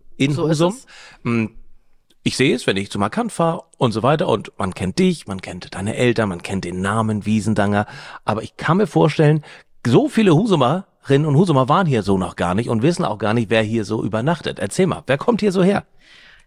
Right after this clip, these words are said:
Speaker 2: Du, da gibt es, ähm, ganz viele Firmen, ähm, mit ihren Geschäftskunden, die, die Windfirmen, die, ähm, ach, keine Ahnung, äh, der Vertreter für die Bohrmaschinen im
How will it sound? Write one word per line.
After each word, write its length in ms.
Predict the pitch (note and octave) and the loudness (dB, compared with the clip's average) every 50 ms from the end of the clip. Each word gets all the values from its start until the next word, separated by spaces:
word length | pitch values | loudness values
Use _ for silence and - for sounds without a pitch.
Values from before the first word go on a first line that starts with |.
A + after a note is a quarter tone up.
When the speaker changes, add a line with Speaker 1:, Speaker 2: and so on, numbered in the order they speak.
| - - - - - | -20 -20 -18 -12 -6
Speaker 2:
Du, 180 | B3+ A#3+ - | -2 -2 0
da 140 | E3+ F#3 F3+ | 0 0 -2
gibt 240 | E3+ A3+ A3+ - - | -2 -4 -10 -4 -2
es, 300 | A#3+ A#3 A3+ - - - - | -2 -2 -2 -4 -8 -6 -4
ähm, 600 | G#3 G#3+ G#3 G#3 G#3 G3+ G3+ G3+ G3+ G3+ G3 G3 - - _ _ - - - - - A#2 - | -2 -2 -2 -2 -2 -2 -2 -2 -4 -4 -6 -8 -16 -20 _ _ -20 -20 -20 -14 -12 -8 -2
ganz 340 | A3 A#3 C4 A#3+ - - - | -2 -2 -2 -4 -8 -14 -12
viele 540 | - A#3+ A3+ A3+ A3+ A3 A3 G#3 G3+ - - | -8 -6 -4 -2 -2 0 0 0 -2 -4 -8
Firmen, 800 | - - - - A3+ A3 G#3 G3+ G3+ F#3+ F#3 F#3 F3+ F3+ F3 - | -10 -10 -4 0 2 2 2 2 0 0 -2 -2 -4 -4 -6 -6
ähm, 400 | - E3+ E3 E3+ E3 E3+ E3+ F3+ | -6 -6 -6 -6 -6 -6 -6 -6
mit 180 | F#3+ F#3 - - | -8 -8 -6 -6
ihren 200 | F#3+ F#3 F3+ E3+ | -6 -4 -4 -4
Geschäftskunden, 1000 | F#3 - - E3 D#3 - - - - - E3 D#3 D3 - D3+ D3+ D3 D3 D3 C#3+ | -4 -4 -4 -6 -6 -8 -10 -12 -8 -4 -4 -4 -4 -2 -4 -2 -2 -2 -4 -6
die, 400 | - E3 D#3+ D#3 D3+ D3 C#3+ - - - - - - - - | -6 -6 -4 -2 -2 -2 -4 -6 -8 -14 -14 -12 -10 -10 -8
die 220 | - E3+ A3+ G#3+ F3+ | -6 -4 -4 -2 0
Windfirmen, 880 | G3 F#3 F3+ E3+ - - - - D#3+ D3+ C#3+ C#3+ D3+ D3+ D3+ D#3 D3 - | 0 0 0 -2 -6 -10 -6 -4 -2 -2 -2 -2 -2 -4 -4 -6 -6 -6
die, 440 | G3 G3 F#3+ F#3+ F#3+ F#3 F#3 F3+ - | -6 -6 -4 -4 -4 -4 -4 -4 -4
ähm, 720 | - F3+ F3 F3 E3+ E3+ E3 E3 E3 D#3+ D#3 E3 D#3+ D3+ - - - - | -4 -6 -6 -6 -6 -6 -6 -6 -6 -6 -6 -8 -10 -12 -14 -18 -18 -16
ach, 200 | - - - - | -16 -16 -16 -14
keine 260 | - - F3+ E3 D#3+ | -10 -6 -4 -4 -2
Ahnung, 320 | D3+ A3 A3+ F#3 E3 D#3+ D3+ - - - - - - - - - - | 0 0 0 0 -2 -4 -6 -10 -20 -20 -20 -20 -20 -20 -20 -20 -12
äh, 580 | - E3+ E3 E3 D#3+ D#3+ D#3+ D#3+ D3 C#3 D3 F#2 | -8 -6 -4 -2 -2 -2 -2 -4 -4 -6 -8 -8
der 300 | A2+ - - F#3 F#3 F3+ | -10 -10 -6 -6 -6 -6
Vertreter 500 | - - G3 F#3+ - A#3 A3+ A3+ G#3 G3 | -2 -4 -4 -2 2 0 0 2 0 -4
für 240 | - - G#3+ G3+ F#3 | -2 -2 -2 -2 0
die 180 | F#3+ G3 F#3+ | 0 0 -2
Bohrmaschinen 680 | F#3 D#3+ D3+ F#3 G3 F#3+ F3 F3 - - G3+ F3+ F#3 - | -2 -2 0 0 2 2 0 -2 -2 -2 -4 -4 -4 -4
im 380 | - - F3+ F3 E3+ F3+ F3+ | -4 -6 -6 -6 -6 -8 -10